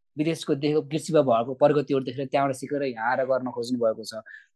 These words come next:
त्योहरू चाहिँ, अ, अहिले चाहिँ बिस्तारै भइरहेको छ। तर जबसम्म युवाहरू त्यो इनर्जी, त्यो इनर्जी टाइममा चाहिँ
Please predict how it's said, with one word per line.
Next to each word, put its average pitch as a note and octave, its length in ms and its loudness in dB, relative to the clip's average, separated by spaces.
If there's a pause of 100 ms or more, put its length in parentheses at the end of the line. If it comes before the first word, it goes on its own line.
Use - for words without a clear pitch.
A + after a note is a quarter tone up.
(100)
त्योहरू F3+ 420 8
चाहिँ, F3 440 4
अ, B2 460 -2
अहिले D3+ 220 2
चाहिँ D3+ 160 -4
बिस्तारै B2+ 280 -6
भइरहेको B2 460 0
छ। A#2 100 -12 (500)
तर C#4 320 6
जबसम्म C#4 520 4
युवाहरू F#3 560 2
त्यो C#4 440 2
इनर्जी, A#3 460 2
त्यो A#3+ 220 -4
इनर्जी A3+ 560 -6
टाइममा G3+ 560 0
चाहिँ G3+ 220 -2